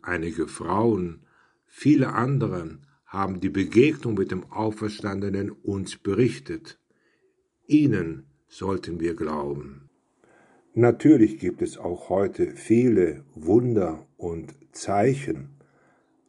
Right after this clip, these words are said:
aber sie ersetzen nicht unseren Glauben.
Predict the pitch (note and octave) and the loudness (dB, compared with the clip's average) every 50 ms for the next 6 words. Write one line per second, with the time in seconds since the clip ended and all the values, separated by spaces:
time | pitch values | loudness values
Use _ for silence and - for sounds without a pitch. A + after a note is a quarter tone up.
0 | _ - F#2+ G2 F#2+ G2+ G#2 G2+ G2 G2 F#2+ - - - - - - G#2 G2 F#2 | _ 2 2 2 2 4 2 2 4 2 0 -2 -6 -12 -16 -8 -4 -2 -2 -2
1 | - - - G2+ F#2 F2 - C#3+ D#3 D3 - - C#3+ C3 A#2 A2 G#2+ - - - | -4 -4 -4 -4 -4 2 4 2 2 2 -2 -6 -6 -2 0 0 0 0 -4 -8
2 | - F#2+ F2 E2+ E2 F2+ F2 E2+ D#2 - D#2+ D#2 D2+ - - C#2 C#2 - - - | -6 -6 -6 -4 -4 -6 -6 -6 -6 -8 -6 -6 -6 -6 -6 -8 -12 -14 -18 -20